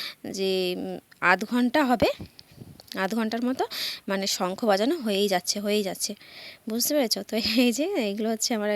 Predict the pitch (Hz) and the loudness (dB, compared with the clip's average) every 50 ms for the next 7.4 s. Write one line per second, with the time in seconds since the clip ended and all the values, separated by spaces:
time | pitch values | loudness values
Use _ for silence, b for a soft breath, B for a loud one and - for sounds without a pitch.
0 | 202 202 - 220 - - 196 190 - - 208 202 202 208 220 202 202 196 196 185 | 0 -2 -6 -8 -6 -6 -6 -6 -6 -6 -4 -2 -2 0 0 -2 -2 -2 -4 -6
1 | 185 - 214 202 202 190 240 - - - 190 196 B B B B B B 330 285 | -6 -4 -4 -2 -2 -2 -4 -4 -4 -6 -6 -6 B B B B B B -10 -10
2 | B B - 190 190 196 196 190 190 214 220 226 240 233 220 208 208 190 190 196 | B B -6 -4 -2 -2 -2 -2 -2 -2 0 0 2 2 2 2 2 2 2 2
3 | 202 196 196 220 - - 349 320 233 220 214 208 208 208 196 185 190 185 196 220 | 2 0 0 0 2 4 4 4 4 2 2 0 0 0 0 -2 -2 -2 -4 -4
4 | 208 180 190 190 190 - 190 190 190 - - 254 294 - 240 214 214 196 185 185 | -6 -4 -4 -4 -4 -2 -2 -2 0 0 0 0 0 0 -2 -2 -2 -2 0 0
5 | 196 202 214 202 190 196 208 - - 208 202 262 B B B B B B - 240 | 0 0 0 0 0 0 -2 -2 -2 -2 -2 -4 B B B B B B -10 -8
6 | 233 196 190 196 202 196 208 196 196 202 233 233 220 208 220 233 - 208 196 214 | -6 -2 -2 0 0 2 2 2 2 2 2 0 0 0 0 2 4 4 4 4
7 | - 233 226 202 - 202 202 | 4 2 0 0 0 -2 0